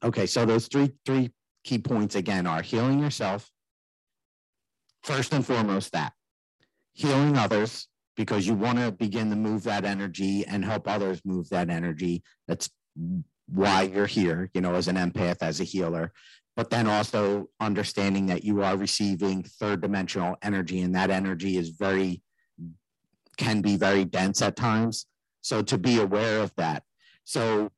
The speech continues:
not only are you healing, but you're acquiring information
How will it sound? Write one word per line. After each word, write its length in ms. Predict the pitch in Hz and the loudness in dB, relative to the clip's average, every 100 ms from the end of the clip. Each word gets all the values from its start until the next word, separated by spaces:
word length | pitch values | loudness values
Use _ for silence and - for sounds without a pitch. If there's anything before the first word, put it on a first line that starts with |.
| _ _ _ | _ _ _
not 260 | 101 113 120 | -2 0 2
only 300 | 131 123 117 | 2 2 2
are 140 | 101 | 0
you 180 | 101 101 | 0 -2
healing, 500 | 92 143 120 107 95 | -2 0 0 0 -2
but 220 | 87 101 | -4 -4
you're 220 | 98 101 92 | -2 -2 -2
acquiring 640 | - 107 104 104 101 101 | -4 -4 -2 -2 -4 -2
information 880 | 98 95 95 101 107 - 95 90 | -4 -2 0 0 0 0 -2 -2